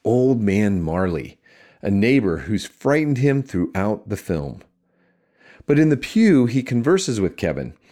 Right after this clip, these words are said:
and we realize that Marley is the opposite of scary. He's sad, lonely, and afraid.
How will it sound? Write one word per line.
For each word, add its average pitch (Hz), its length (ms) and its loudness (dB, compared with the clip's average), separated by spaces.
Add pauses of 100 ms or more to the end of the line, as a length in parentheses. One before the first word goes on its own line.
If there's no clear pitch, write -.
(300)
and 139 140 2
we 151 80 4
realize 170 420 2
that 120 140 -2
Marley 151 400 2
is 104 140 0
the 101 220 -4
opposite 185 440 -2
of 85 80 -4
scary. 117 600 0 (520)
He's 190 260 -6
sad, 87 540 0 (440)
lonely, 131 600 0 (200)
and 127 140 2
afraid. 127 560 0